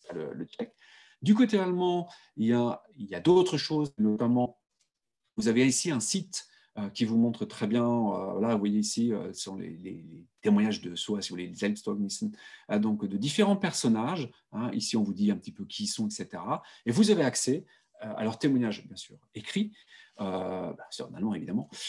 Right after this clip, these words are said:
euh, et qui, euh, avec ici une gravure de, de Frank, à nouveau, euh, qui, et qui témoigne, bien sûr, de,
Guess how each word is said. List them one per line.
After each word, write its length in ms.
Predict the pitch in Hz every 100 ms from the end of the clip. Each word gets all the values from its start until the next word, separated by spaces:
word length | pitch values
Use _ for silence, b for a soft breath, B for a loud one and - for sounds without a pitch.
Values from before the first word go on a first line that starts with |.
| B
euh, 880 | 120 107 104 101 92 92 90 95 - -
et 160 | 110
qui, 300 | - 110 104
euh, 200 | 98 98 -
avec 240 | 95 -
ici 200 | - -
une 60 | 104
gravure 340 | 95 98 104
de, 160 | - -
de 140 | 165
Frank, 520 | - - 180 165 - -
à 80 | 90
nouveau, 340 | 92 123 - B B B 98
euh, 120 | 95
qui, 160 | - -
et 120 | 101
qui 240 | - 107
témoigne, 440 | - 151 170 190 110
bien 140 | 101
sûr, 300 | - 147 -
de, 500 | 107 107 101 101